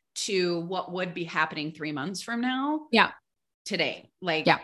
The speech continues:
Speaker 1: that's the thing for me, that it's like, it's not perfect. It's not gonna replace, in my opinion yet, it's not replacing things. But at the same time,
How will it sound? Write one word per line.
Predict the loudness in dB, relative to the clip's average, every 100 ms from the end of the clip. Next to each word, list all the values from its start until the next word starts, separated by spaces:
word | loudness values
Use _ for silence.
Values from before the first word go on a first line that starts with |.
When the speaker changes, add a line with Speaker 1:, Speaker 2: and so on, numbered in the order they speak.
| 0
Speaker 1:
that's | 4 4 4 -4 -8
the | -10
thing | -4 -2 -2
for | -4 -2
me, | -2 0 -2
that | -2 -2
it's | -4 -4
like, | -2 -2 -4 -8
it's | -10 -8 -6
not | -6 -6
perfect. | -4 -2 -2 -4 -8
It's | -10 -6
not | -2 -2 -2
gonna | -4 -2 -2
replace, | -4 -4 -6 -4
in | -2 0
my | 2
opinion | 0 -2 -4 -4
yet, | -2 -2 -2 -8 -16
it's | -8
not | -8 -6
replacing | -8 -4 -4 -2 -2 -2
things. | -4 -2 -4 -4
But | -6
at | -6
the | -6
same | -6 -4 -4
time, | -2 -2 0 0